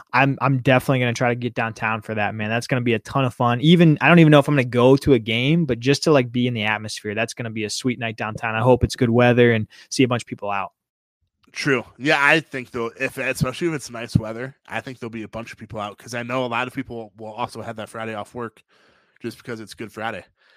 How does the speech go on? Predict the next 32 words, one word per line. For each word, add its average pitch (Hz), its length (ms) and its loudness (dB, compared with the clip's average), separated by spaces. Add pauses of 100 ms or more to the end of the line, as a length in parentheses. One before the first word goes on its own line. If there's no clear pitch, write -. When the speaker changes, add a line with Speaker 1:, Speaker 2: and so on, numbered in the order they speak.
(220)
Speaker 2:
And 113 160 -12
I 120 220 -2
will 131 120 -2
most 117 320 -6
likely, 120 440 -10 (160)
uh, 113 100 -16 (1300)
if 127 140 -12
you're 147 120 -8
listening 185 240 -6
to 180 40 -6
this 170 80 -10
podcast, 139 760 -6 (840)
hit 147 260 -10
one 147 160 -6
of 147 60 -8
us 139 160 -8
up 143 120 -8
on 127 120 -10
Twitter 135 260 -10
or 120 60 -12
something. 123 320 -14
I 135 220 -2
will 156 100 -4
most 143 260 -6
likely 143 240 -8
be 135 160 -10
downtown. 135 600 -8 (260)
Seth 131 300 -10
will 135 80 -10
probably 131 320 -4
be 127 160 -8
downtown. 127 580 -10